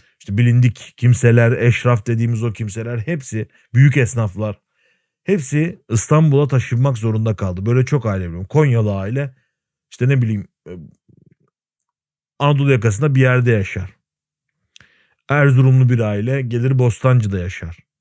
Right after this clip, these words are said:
Yaşar ama geldiği yerde şehridir. Dahası bu birinci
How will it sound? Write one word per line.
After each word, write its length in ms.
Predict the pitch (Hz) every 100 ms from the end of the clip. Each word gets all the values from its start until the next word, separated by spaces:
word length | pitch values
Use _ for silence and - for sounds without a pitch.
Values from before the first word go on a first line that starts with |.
| _ -
Yaşar 260 | 104 101 113
ama 340 | 120 131 - _ _ 107
geldiği 480 | 120 120 123 175
yerde 540 | 165 123 110 123 185 - _
şehridir. 800 | - - 113 113 151 123 101 - _ _ _ _ _ _ _ - - - _ _ _ _ _ _ _ _ _ _ 107
Dahası 560 | 139 175 151 175 226 - _ 147
bu 160 | 170
birinci 600 | 151 160 170 160 165 -